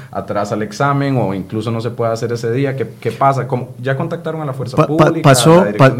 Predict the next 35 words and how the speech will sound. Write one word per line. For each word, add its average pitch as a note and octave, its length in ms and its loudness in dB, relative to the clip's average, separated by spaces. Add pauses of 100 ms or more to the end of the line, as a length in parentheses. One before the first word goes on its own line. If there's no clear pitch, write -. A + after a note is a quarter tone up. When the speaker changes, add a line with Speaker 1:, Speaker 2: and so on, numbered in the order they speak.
(160)
Speaker 2:
sí, C#3+ 100 4
Speaker 1:
inteligencia? G#2+ 340 4
Speaker 2:
sí, C3 140 0
Speaker 1:
¿Cómo C3 80 -4
Speaker 2:
cómo C3 180 6
Speaker 1:
está? A#2 100 6
Speaker 2:
no. G2 140 2
Pasó B2 320 2
que, D3 360 4
pasó B2 380 2
que G#2+ 680 4
cuando F#2 240 2
hicimos A#2 400 2
la A#2+ 180 2
prueba A#2+ 380 4
de A2 140 4
los F2 220 -2
colegios G2 480 0
técnicos A2+ 480 2
profesionales F2+ 880 0
en E2+ 160 -2
algún F#2 320 -2
lugar G2+ 340 0
del G#2 140 -2
país, F2 360 -4
que - 120 -18
me E2 100 -10
voy D#2+ 120 -4
a - 20 -4
reservar F#2 500 -2
el G2 100 0
nombre, F#2+ 320 0
sucedió E2+ 520 -4
algo F2+ 220 -2
parecido. E2 520 -8